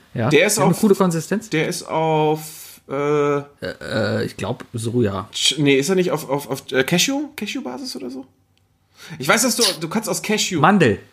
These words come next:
Speaker 1: der ist aus
Speaker 2: Mandel.
Speaker 1: Mandel, Mandel,
Speaker 2: Aus
Speaker 1: Mandel,
Speaker 2: Cashews
Speaker 1: Mandel.
Speaker 2: kannst du wohl sehr, sehr gut, äh, äh, Frischkäse sowie auch Käse, veganen Käse erzeugen.
Speaker 1: Ja. Ja, ich hab mir zum Geburtstag, hab ich mir einen Käsekuchen gewünscht übrigens und hab dann einen veganen Käsekuchen bekommen und der Käsekuchen, das war der beste Käsekuchen, den ich jemals gegessen hab, weil ich hab noch nie einen so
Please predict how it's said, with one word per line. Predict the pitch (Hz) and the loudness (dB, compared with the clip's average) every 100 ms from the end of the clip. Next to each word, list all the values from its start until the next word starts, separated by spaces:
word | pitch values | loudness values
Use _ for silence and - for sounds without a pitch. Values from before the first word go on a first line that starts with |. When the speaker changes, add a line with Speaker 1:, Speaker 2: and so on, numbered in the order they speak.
| - | 2
Speaker 1:
der | 131 | 2
ist | |
aus | 180 | 4
Speaker 2:
Mandel. | 185 147 135 | 4 6 4
Speaker 1:
Mandel, | 101 101 | 2 -2
Mandel, | 117 113 107 95 | -2 0 0 0
Speaker 2:
Aus | 113 | 0
Speaker 1:
Mandel, | 120 120 | 2 4
Speaker 2:
Cashews | - 208 | 4 4
Speaker 1:
Mandel. | 107 | 4
Speaker 2:
kannst | 160 143 | 2 0
du | |
wohl | 135 123 | 0 0
sehr, | 113 123 131 | 2 2 4
sehr | 120 117 | 2 0
gut, | 117 120 - | -4 -10 -10
äh, | - 117 - - - | -6 -6 -8 -12 -10
äh, | - | -10
Frischkäse | - 156 - 135 127 117 | -8 -10 -2 0 2 0
sowie | 123 123 120 | -2 -4 -4
auch | 110 | -8
Käse, | - 120 113 - - - | -4 -4 -4 -8 -12 -10
veganen | 127 80 107 | -6 -6 -6
Käse | - 113 - | -6 -8 -8
erzeugen. | - 104 104 - _ _ _ _ _ _ _ _ | -8 -6 -6 -6 _ _ _ _ _ _ _ _
Speaker 1:
Ja. | 117 | -6
Ja, | - | -2
ich | 127 185 | 0 2
hab | 190 | 0
mir | |
zum | 170 185 | 0 0
Geburtstag, | 170 202 - | 2 2 2
hab | 165 | -2
ich | 160 | 0
mir | 165 | 0
einen | |
Käsekuchen | 160 190 175 - 127 123 | 4 4 2 -2 0 2
gewünscht | 110 107 107 | 2 0 -2
übrigens | 123 135 170 | -4 -2 -2
und | 165 - | -2 -4
hab | 147 | -2
dann | 139 | 2
einen | 123 | 4
veganen | 117 107 92 | 2 2 -2
Käsekuchen | 107 175 127 - 113 | 2 4 4 0 0
bekommen | 107 104 131 | 2 2 2
und | 117 | 0
der | 110 | 2
Käsekuchen, | 113 110 117 | 2 2 2
das | 110 107 | 2 2
war | |
der | 104 | 2
beste | 95 117 | 0 0
Käsekuchen, | 117 120 117 131 120 | 2 2 2 2 2
den | |
ich | 110 | 2
jemals | 120 123 | 2 2
gegessen | 117 185 98 | 0 0 -2
hab, | 87 | -2
weil | 101 98 | -2 -4
ich | - | -6
hab | 135 | -2
noch | 143 | 2
nie | 139 180 | 4 4
einen | 151 127 | 4 4
so | 165 | 2